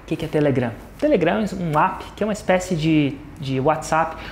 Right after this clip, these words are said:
onde eu posso postar áudios pra você. E nesse grupo de Telegram,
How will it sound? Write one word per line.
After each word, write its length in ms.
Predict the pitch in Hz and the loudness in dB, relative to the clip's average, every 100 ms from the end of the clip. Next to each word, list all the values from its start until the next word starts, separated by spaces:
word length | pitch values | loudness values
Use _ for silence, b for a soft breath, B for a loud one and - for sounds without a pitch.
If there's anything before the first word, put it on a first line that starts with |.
| B | B
onde 160 | 151 151 | 0 2
eu 60 | |
posso 320 | 139 - - | 4 2 0
postar 460 | - 156 - 151 147 | -2 -2 0 0 2
áudios 480 | 139 143 143 127 - | 4 2 0 -4 -8
pra 120 | 131 | -6
você. 400 | - - - - - B B 180 | -6 -8 -10 -12 -14 B B 4
E 60 | |
nesse 240 | 202 - 226 | 6 6 6
grupo 240 | 185 240 | 6 6
de 100 | 185 | 2
Telegram, 480 | 175 156 131 147 185 | 2 4 4 4 2